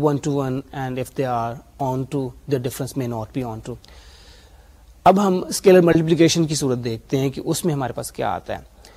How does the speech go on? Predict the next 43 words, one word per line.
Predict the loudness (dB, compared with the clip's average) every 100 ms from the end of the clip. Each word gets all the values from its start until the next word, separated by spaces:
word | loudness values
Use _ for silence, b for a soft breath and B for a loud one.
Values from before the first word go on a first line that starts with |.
| b -14
تو، | -6 -4 -2 -6 -12 _ -14
آ، | -10 -10 -10 -14 -20 -20 -8
ہم | -2
یہ | 4
نوٹ | 4 4
کریں | 4 4 2
گے | 2
کہ | 2
اس | 2
صورت | 0 0
میں | -2
ہمارا | -2 -4
جو | -4 -6
آنسر | -8 -8 -4
ہے، | -4 -6 -12 _ -10 -6
that | -4
is | -4 -4
in | -6 -6 -2
positive، | -2 -4 -10 -12 -16 -20 -8
کہ |
اگر | -6 -4
فنکشن | -4 -4 -2 -2 -4 -10 b b b b b b _ _ _ 0
one | 2 4
to | 6
one | 6 4
ہے | 0 -2 -8 -10
تو | -6
اسکیلر | 2 4 6
ملٹیپلیکیشن | 6 4 2 2 2 2 0
سے | 2
ہمارے | 2 4
پاس | 2
جو | 2 2
فنکشن | 2 -2 0
آئے | 0 2
گا، | 2
that | 0 0 -2
will | 0
also | -2 -2 0
be | 0 -2
one | -8
to | -8
one۔ | -8